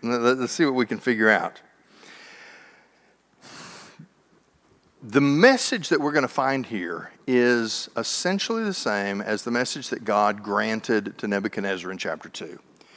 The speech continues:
But there's some differences. Primarily, the main difference is,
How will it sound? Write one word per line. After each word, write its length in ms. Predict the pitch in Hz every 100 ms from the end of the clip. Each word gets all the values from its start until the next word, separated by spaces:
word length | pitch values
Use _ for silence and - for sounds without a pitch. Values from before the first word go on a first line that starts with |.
| - - - -
But 120 | - 151
there's 180 | 175
some 160 | - 185
differences. 760 | 190 - 98 - - - - - _ _ _ _ _ _ -
Primarily, 800 | 151 143 220 262 101 82 85 - _ - _
the 80 | -
main 320 | 113 165 240
difference 480 | 139 104 - 98 -
is, 420 | 98 80 85 -